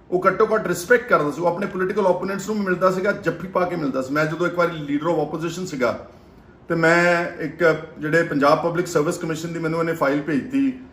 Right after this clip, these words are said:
ਕਿ ਤੁਸੀਂ ਆਹ ਨਾਮ ਅਪਰੂਵ ਕਰ ਦਿਓ, ਮੈਂ ਰਿਜੈਕਟ ਕਰਤੀ। ਮੈਂ ਕਿਹਾ ਪਹਿਲਾਂ ਮੀਟਿੰਗ ਰੱਖੋ, ਮੈਂ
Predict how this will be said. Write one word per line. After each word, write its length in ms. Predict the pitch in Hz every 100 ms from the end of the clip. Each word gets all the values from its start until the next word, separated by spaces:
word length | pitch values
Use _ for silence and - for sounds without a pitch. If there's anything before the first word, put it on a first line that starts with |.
| - -
ਕਿ 60 | 151
ਤੁਸੀਂ 240 | 156 160
ਆਹ 180 | 165 160
ਨਾਮ 300 | 143 147 139
ਅਪਰੂਵ 220 | 147 147
ਕਰ 120 | 143
ਦਿਓ, 160 | 131 185
ਮੈਂ 100 | 180
ਰਿਜੈਕਟ 300 | 139 147 -
ਕਰਤੀ। 400 | 120 - 160 196 - -
ਮੈਂ 80 | 139
ਕਿਹਾ 120 | 175
ਪਹਿਲਾਂ 200 | 170 170
ਮੀਟਿੰਗ 340 | 143 170 151
ਰੱਖੋ, 220 | 147 -
ਮੈਂ 320 | 185 160 156